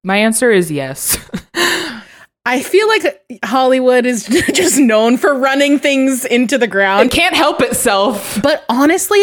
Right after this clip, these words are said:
Speaker 2: I feel like I wouldn't even be mad about it necessarily, even if it, this, even if a sequel to this was, like, seventy-five percent is good.
Speaker 1: Mm-hmm.
Speaker 2: I still feel like that makes it significantly better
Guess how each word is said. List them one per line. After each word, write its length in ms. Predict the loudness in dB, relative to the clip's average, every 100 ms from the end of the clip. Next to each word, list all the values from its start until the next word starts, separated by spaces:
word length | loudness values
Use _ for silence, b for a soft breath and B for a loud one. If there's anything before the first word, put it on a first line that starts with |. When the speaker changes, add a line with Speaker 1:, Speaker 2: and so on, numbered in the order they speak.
| 2
Speaker 2:
I 120 | 0
feel 180 | 0 0
like 100 | 2
I 120 | 0
wouldn't 220 | 2 0 0
even 240 | 0 0
be 160 | 2 2
mad 500 | 0 0 -2 0 0
about 320 | 0 2 2
it 160 | 0
necessarily, 680 | -4 -2 -2 0 2 2 0 0
even 280 | 0 2
if 120 | -2 -2
it, 140 | -8
this, 380 | -4 -4 -6 -10 -4
even 200 | -2 -2
if 140 | 0
a 200 | 0 0
sequel 380 | -4 -10 -8 -8
to 120 | -6
this 240 | -6 -6 -8
was, 180 | -6
like, 260 | -4 -6 -10 _ _ _ _
seventy-five 1000 | -14 -6 -6 -4 -6 -6 -4 -2 -2 -6
percent 360 | -12 -10 -10 -8
is 160 | -10
good. 440 | -8 -4 -2 -4 -8 b
Speaker 1:
Mm-hmm. 160 | -6 -6
Speaker 2:
I 20 |
still 220 | -4 -4 -6
feel 300 | -6 -4 -2
like 180 | -2 -4
that 120 | -6
makes 220 | -6 -4
it 260 | -4 -4 _ _ _ _ _ -12
significantly 760 | -10 -10 -12 -12 -12 -12 -12
better 600 | -8 -8 -6 -8 -10 -14